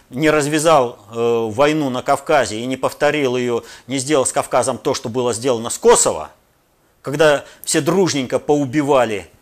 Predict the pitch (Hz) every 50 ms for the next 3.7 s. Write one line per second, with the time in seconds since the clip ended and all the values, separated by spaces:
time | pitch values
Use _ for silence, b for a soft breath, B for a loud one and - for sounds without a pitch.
0 | _ _ _ _ _ 139 139 170 233 262 - - 147 127 117 107 127 147 131 127
1 | 117 - - 139 123 - 123 117 117 110 98 117 107 113 110 113 117 117 104 117
2 | 104 - 120 - - - 233 262 254 214 - 147 - - 110 - - 110 - -
3 | 233 240 240 226 208 165 127 - 113 98 - - 175